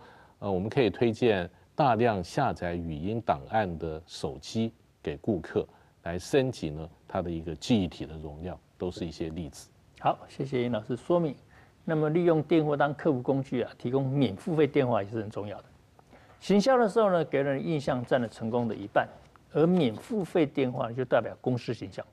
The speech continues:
Speaker 2: 那当然，这些号码通常都是以零八零零开头，哦，可使电话连到客户部或是总机。那客户呢，也常利用免付费的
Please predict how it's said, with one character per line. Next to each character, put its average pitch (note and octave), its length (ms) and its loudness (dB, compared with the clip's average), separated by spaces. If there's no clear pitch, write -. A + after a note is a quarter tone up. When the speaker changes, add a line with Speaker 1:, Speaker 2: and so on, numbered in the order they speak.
Speaker 2:
那 C#3 100 0
当 C#3+ 200 4
然， C#3 100 2
这 D3+ 120 2
些 C#3 120 2
号 C3+ 140 2
码 G#2+ 100 0
通 C3 200 -2
常 A#2+ 140 2
都 C3+ 140 2
是 B2+ 140 0
以 G#2 60 0
零 A2+ 200 -4
八 C3 160 4
零 B2 160 0
零 A#2 100 -4
开 B2+ 180 0
头， G#2 260 -4
哦， G#2 280 -8
可 B2+ 240 2
使 A2+ 400 -10
电 C#3+ 160 -2
话 A#2+ 360 -4
连 A#2 200 -6
到 C3 320 2
客 C3+ 160 -2
户 A2+ 80 -2
部 A#2+ 200 -4
或 A#2+ 180 -2
是 C3 100 -2
总 - 160 -10
机。 C#3+ 240 -4
那 E3 120 2
客 G3+ 200 4
户 F3 100 4
呢， D#3 120 6
也 A2+ 160 2
常 A#2+ 320 -6
利 F#3 140 2
用 D#3 160 4
免 G#2+ 220 -4
付 F3 260 -4
费 D3+ 220 2
的 A2+ 100 -2